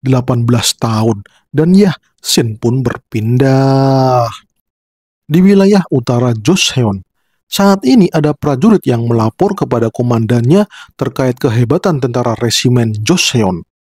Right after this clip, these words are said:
Ya, tentara resimen ini adalah orang-orang yang dilatih oleh Pangeran Yuji. Mereka dalam satu tahun telah berlatih dengan keras dan sekarang mendapatkan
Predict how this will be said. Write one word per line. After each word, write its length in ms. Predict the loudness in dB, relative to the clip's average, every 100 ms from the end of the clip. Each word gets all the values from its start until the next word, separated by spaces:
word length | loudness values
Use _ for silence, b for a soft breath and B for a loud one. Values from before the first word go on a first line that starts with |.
| _ _ _ _ -2
Ya, 240 | 0 0 -4 -6
tentara 320 | -2 0 0
resimen 400 | 0 0 0 2
ini 240 | 2 2
adalah 320 | 2 0 0 0
orang-orang 560 | -2 -2 -2 -2 0 2
yang 160 | 2 2
dilatih 480 | 2 0 -2 -4 -6 B B
oleh 240 | -2 -2 -4 b -6
Pangeran 400 | 0 0 0 -2
Yuji. 640 | 0 0 0 -2 -2 -2 b b b -8
Mereka 320 | -4 -2 -2
dalam 240 | 0 0 0
satu 240 | -4 -6
tahun 320 | -2 -2 0 -4 B -4
telah 240 | -2 0
berlatih 480 | -2 0 0 0 0
dengan 320 | 0 0 -2
keras 480 | -4 -4 -4 -4 -8 B
dan 160 | -6 -2
sekarang 480 | -2 -2 -2 -2 -2
mendapatkan 480 | 0 -2 -4 -4